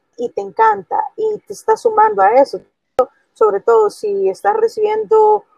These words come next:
una retroalimentación positiva de tu jefe, pues lo ves como, como "me siento bien, lo estoy haciendo muy bien". Comenzás, comenzás a sumar tiempo, y de hecho somos la generación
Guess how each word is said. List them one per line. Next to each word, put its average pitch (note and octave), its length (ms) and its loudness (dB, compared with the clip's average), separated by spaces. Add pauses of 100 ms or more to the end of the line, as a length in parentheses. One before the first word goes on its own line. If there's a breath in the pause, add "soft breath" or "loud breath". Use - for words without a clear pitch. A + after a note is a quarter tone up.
(140)
una A#4 180 -2
retroalimentación G4+ 840 -2
positiva A4 420 0
de G#4 60 -2
tu - 140 -16
jefe, G#4 560 0
pues G#4+ 140 0
lo A3+ 160 2
ves A4+ 220 -2
como, G#4 600 -4 (600)
como A4+ 220 -2
"me G#3 140 -6
siento F#3+ 380 -6
bien, D4 300 4
lo G#3+ 60 -2
estoy G3+ 240 -2
haciendo G3+ 300 -6
muy G3 200 -8
bien". A3 460 0 (720)
Comenzás, G#4 500 0
comenzás C4 420 2
a C#4 40 2
sumar G#3+ 280 0
tiempo, G3 520 -2
y G#3+ 280 -6
de G3 140 0
hecho G#3+ 180 -2
somos A#3+ 260 0
la A#3+ 140 2
generación A#3 680 0